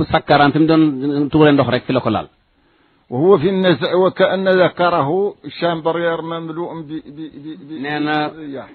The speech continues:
Speaker 1: lépp néewi rek, wal iyaazu billaahi taala, këram gépp néewi lool.
Speaker 2: حي. فقلت لهم: "بسم الله."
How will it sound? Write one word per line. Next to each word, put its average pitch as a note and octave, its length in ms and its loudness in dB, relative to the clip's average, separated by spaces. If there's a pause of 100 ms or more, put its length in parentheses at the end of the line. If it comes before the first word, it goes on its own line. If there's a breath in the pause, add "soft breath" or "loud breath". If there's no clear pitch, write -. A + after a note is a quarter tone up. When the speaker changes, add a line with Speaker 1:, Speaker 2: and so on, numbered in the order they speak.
(100)
Speaker 1:
lépp F#3 200 -10
néewi D3 360 0
rek, C3+ 180 0
wal C3+ 100 2
iyaazu C3+ 200 2
billaahi B2 180 2
taala, A#2 280 2
këram C3 340 2
gépp D3+ 200 2
néewi B2+ 300 2
lool. G2+ 220 -2
Speaker 2:
حي. G3+ 460 -14 (360)
فقلت - 380 -4
لهم: F#3 300 -2 (240)
"بسم E3 300 -12
الله." D#3+ 360 -4